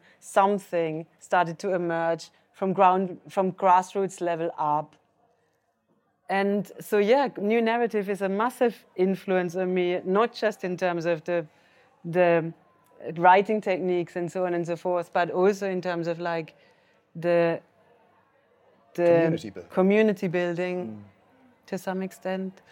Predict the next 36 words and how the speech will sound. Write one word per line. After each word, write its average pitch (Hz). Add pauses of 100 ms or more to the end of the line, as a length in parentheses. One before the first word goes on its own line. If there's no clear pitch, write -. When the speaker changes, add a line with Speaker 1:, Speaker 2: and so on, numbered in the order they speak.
(180)
Speaker 2:
I 160
mean, 160
yeah, 156
and 127
you 123
have 139
been 110 (360)
this 120
kind 120
of 98
dynamo 120
behind 113
the 113
emergence 110
of, 104 (320)
uh, 107 (260)
a 113
really 127
vibrant, 110 (100)
um, 101
queer 110
and, 101
and 104
trans 104
literary 98
scene, 185
I 175
think, 175
in 180
the 175
Speaker 1:
Yeah. 165
Speaker 2:
U 160
K 160
at 87
the 90
moment. 92